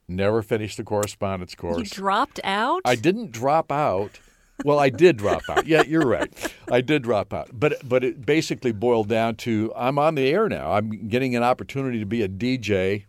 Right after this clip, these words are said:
Speaker 1: At that time, disc jockey is what you were called. And I was getting an opportunity to do this, and you won't believe the shift that I had. Nine to midnight
Speaker 2: Ah.
Speaker 1: and three to six A M. In other words, it was a split shift.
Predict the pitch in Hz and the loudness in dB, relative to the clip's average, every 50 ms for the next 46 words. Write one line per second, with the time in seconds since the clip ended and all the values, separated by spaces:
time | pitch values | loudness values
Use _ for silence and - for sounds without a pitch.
0 | - _ - 113 98 - - 110 110 - - 110 101 98 98 95 - - 101 104 | -20 _ -8 -8 -8 0 2 2 2 2 0 -2 -2 -2 -4 -6 -6 -2 -2 -2
1 | 98 - - 95 87 85 85 82 95 78 76 90 95 - - _ - 104 87 85 | -2 -2 -2 -2 -2 -2 -4 -4 -6 -6 -6 -6 -8 -8 -8 _ -12 -10 -8 -8
2 | 85 - - - 98 82 73 87 101 - - - - - - - - - - _ | -8 -10 -4 -2 -2 0 0 -2 -6 -10 -16 -20 -20 -20 -20 -20 -20 -20 -20 _
3 | _ - 120 120 117 110 110 107 104 101 101 131 127 117 110 110 113 110 - - | _ -2 0 2 4 4 2 2 0 0 -2 -2 0 0 0 0 0 -2 -2 -4
4 | - - 139 147 127 98 85 98 92 85 107 135 147 123 98 101 101 - 135 127 | -8 -8 -6 -6 -6 -4 -4 -4 -4 -2 -2 -2 0 0 -2 -2 -2 -4 -6 -6
5 | 131 131 147 170 175 175 170 - - 120 123 127 131 117 101 95 92 92 - _ | -4 -4 -4 -2 0 0 -2 -2 -2 -2 0 2 2 2 0 0 -4 -10 -18 _
6 | _ - 101 98 - - 160 165 160 - - 85 76 67 - 76 71 - - - | _ -8 -8 -6 -4 -2 0 0 -2 -2 -4 -6 -6 -6 -6 -6 -8 -8 -10 -14
7 | - _ _ _ _ _ _ _ - - - - - - _ - 95 98 104 110 | -20 _ _ _ _ _ _ _ -20 -20 -20 -20 -20 -20 _ -8 -2 0 2 4
8 | 120 143 160 151 196 190 180 175 208 208 180 139 117 101 87 85 90 113 427 - | 4 2 2 2 0 0 4 6 6 6 6 6 2 2 2 2 2 0 -2 -6
9 | - - - - - _ _ _ _ _ _ _ _ _ _ _ _ _ - 110 | -10 -14 -16 -20 -20 _ _ _ _ _ _ _ _ _ _ _ _ _ -6 -6
10 | 107 98 101 - - 113 127 143 165 156 147 - - - - 165 139 110 - - | -6 -6 -8 -10 -4 0 0 2 2 0 -2 -4 -6 -4 0 0 0 0 -2 -6
11 | - - - - 110 107 107 107 101 92 78 57 - - - _ _ _ _ _ | -12 -14 -10 -6 -4 -2 0 0 0 -2 -4 -6 -12 -18 -20 _ _ _ _ _
12 | _ _ _ _ _ _ _ _ _ _ _ _ _ _ _ _ _ - 104 113 | _ _ _ _ _ _ _ _ _ _ _ _ _ _ _ _ _ -4 2 2
13 | 131 131 143 123 117 123 123 120 113 - 135 123 110 107 - 104 98 - - - | 4 4 4 4 4 4 4 4 2 2 0 0 0 -2 -4 -4 -6 -6 -10 -8
14 | - 113 123 147 - - - - 98 82 85 - _ - | 0 0 2 2 2 -2 -2 -2 0 -2 -2 -6 _ -20